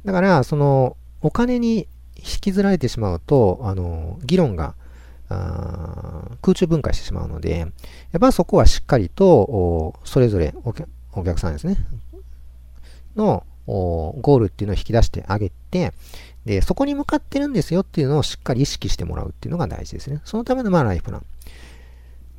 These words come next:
だからライフプランっていうのは、この周りのその、いわゆる知識、専門知識っていうのと、そこのゴールを結びつけていく、その、この間に立ってね、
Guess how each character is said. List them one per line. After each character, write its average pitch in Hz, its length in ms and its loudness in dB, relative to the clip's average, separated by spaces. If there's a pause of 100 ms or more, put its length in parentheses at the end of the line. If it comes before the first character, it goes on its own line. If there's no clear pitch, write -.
(200)
だ 190 80 -2
か 185 60 2
ら 226 80 2
ラ 277 40 4
イ 277 40 8
フ - 80 4
プ 320 40 -2
ラ 285 80 2
ン 220 40 0
っ - 20 -10
て 143 80 0
い 127 40 4
う 107 40 -2
の 117 60 0
は、 127 200 4
こ - 140 -4
の 131 340 2 (160)
周 196 240 4
り 208 100 2
の 196 140 4
そ 139 140 0
の、 90 260 -2
い 120 100 0
わ 147 120 6
ゆ 190 60 6
る 101 320 2 (180)
知 - 100 4
識、 - 300 -2 (380)
専 104 140 0
門 101 180 -4
知 110 120 0
識 - 240 -6
っ - 40 -10
て - 160 -12
い 85 40 -6
う 82 40 -8
の - 100 -8
と、 240 280 6 (380)
そ - 100 -14
こ 151 60 -2
の 104 100 0
ゴ 185 260 8
ー 156 40 6
ル 98 100 4
を 82 40 2
結 131 260 0
び 175 80 4
つ - 100 -8
け - 120 -4
て 147 180 -2
い 139 60 0
く、 196 260 -2 (220)
そ - 180 -6
の、 80 420 -6 (160)
こ 165 120 0
の 143 180 -4
間 147 300 2
に 143 60 2
立 143 120 0
っ 139 40 2
て - 160 -6
ね、 165 160 -4